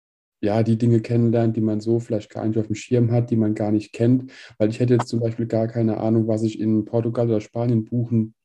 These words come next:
wollen würde, müsste, könnte, weil ich keine Ahnung davon hab. Und so seid ihr der Ansprechpartner für, für, vor allem für Deutschsprachige, schätze ich mal, die nach Schottland reisen wollen.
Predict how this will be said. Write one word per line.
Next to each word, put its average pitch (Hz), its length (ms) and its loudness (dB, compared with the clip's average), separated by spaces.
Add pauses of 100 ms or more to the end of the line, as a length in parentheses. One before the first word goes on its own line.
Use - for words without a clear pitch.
(300)
wollen 110 600 2
würde, 131 260 2
müsste, 123 420 0
könnte, 135 440 -2 (260)
weil 113 120 2
ich 107 100 -2
keine 110 340 0
Ahnung 120 300 2
davon 127 340 0
hab. - 220 -4 (320)
Und 107 160 2
so 110 160 4
seid 110 220 0
ihr 113 220 2
der 107 140 0
Ansprechpartner 113 760 -2
für, 110 440 2
für, 110 320 0 (100)
vor - 140 -2
allem 117 160 4
für 113 100 4
Deutschsprachige, 127 720 2
schätze 123 300 -6
ich 120 100 -6
mal, 123 240 4
die 120 140 -2
nach 113 160 2
Schottland 127 500 -2
reisen 123 380 2
wollen. 127 380 2